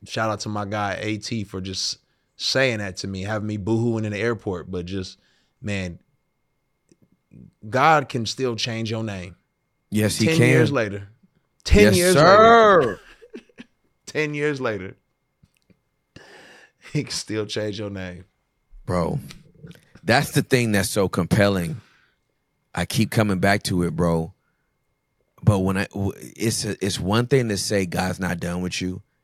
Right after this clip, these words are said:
Speaker 2: It's another thing, again, for him to be so obnoxious with it. It's just, it's
Speaker 1: Goodness.
Speaker 2: obnoxious to me. I'm sorry. It's, it's obnoxious
Speaker 1: It,
Speaker 2: to me.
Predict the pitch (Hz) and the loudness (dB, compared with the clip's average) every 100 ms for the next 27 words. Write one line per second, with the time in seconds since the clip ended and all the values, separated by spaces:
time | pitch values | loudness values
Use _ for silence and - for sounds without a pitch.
0 | - 104 - 90 87 98 95 90 - 90 | -6 -4 -2 -4 -2 -4 -4 -6 -4 -4
1 | 87 82 - _ _ _ _ _ 101 92 | -4 -8 -14 _ _ _ _ _ -8 -2
2 | 139 107 - 98 110 139 135 123 120 - | -2 -2 -4 -6 -4 -4 -4 -4 -6 -2
3 | 131 - 101 147 - - - 82 - - | -2 -4 -6 -6 -8 -10 -10 -16 -16 -20
4 | _ _ _ _ _ - 175 294 254 262 | _ _ _ _ _ 0 2 2 0 2
5 | 208 196 240 214 185 - - 95 80 - | 2 2 2 2 2 0 -12 -12 -14 -14
6 | - - 117 117 92 98 - 104 - 113 | -2 0 2 0 0 -2 -2 -2 -2 -4
7 | 101 78 104 95 - - 123 | -4 -4 -6 -8 -10 -14 -18